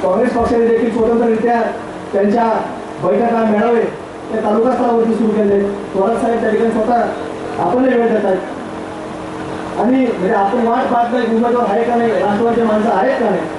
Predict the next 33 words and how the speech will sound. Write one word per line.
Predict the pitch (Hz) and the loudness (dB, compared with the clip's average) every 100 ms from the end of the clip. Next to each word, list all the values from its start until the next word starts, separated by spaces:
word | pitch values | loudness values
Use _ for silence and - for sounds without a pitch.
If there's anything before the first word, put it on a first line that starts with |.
| - - - | -10 -10 -2
पण | 202 | 0
आपण | 202 240 | 2 0
कुठेतरी | 233 220 214 240 247 202 196 - - 208 - | 0 0 2 2 2 0 -4 -6 -4 -4 0
या | 202 | 0
आघाडीचा | 220 214 262 247 | 2 2 2 2
उमेदवार | 233 233 226 208 202 - 180 | 2 4 2 2 0 -4 -2
आपल्याला | 202 226 214 | 0 2 2
दिलेला | 208 220 | 2 2
आहे. | 196 170 - - - - - - | 0 -2 -6 -12 -12 -12 -8 -4
त्या | 247 226 | 0 0
माध्यमातून | 226 220 226 226 226 | 2 2 2 2 0
याला | 233 | 0
कसं | 226 247 | 0 0
निवडून | 247 247 | 2 2
आणता | 233 226 233 | 2 2 2
येईल, | 214 202 202 | 2 0 -2
आपल्या | 285 269 202 220 233 | -2 0 0 0 0
सर्वांनी | 220 220 254 240 202 - - | 2 2 2 2 0 -4 -2
एकत्रितरित्या | 254 269 247 254 262 269 254 233 214 170 - - - | -2 0 0 0 2 2 0 2 0 0 -4 -10 -4
हा | 196 | -2
प्रयत्न | 202 220 226 247 233 | 0 0 2 2 2
या | |
ठिकाणी | 226 226 233 226 226 - - 180 | 2 2 2 2 0 -4 -10 -4
माझ्याकरता, | 196 226 214 220 233 | 0 0 0 0 0
पक्षाकरता | 214 233 - 254 233 226 | 0 -2 -2 0 0 0
हा | 214 202 | 0 2
सुरू | 220 | 2
केलेला | 208 196 185 | 2 2 2
आहे. | 170 - - - - - | 0 -4 -10 -10 -8 -2
आणि | 214 | 0
हा | 233 | 2
करत | 240 247 262 | 2 2 2
असताना | 233 254 240 | 2 0 0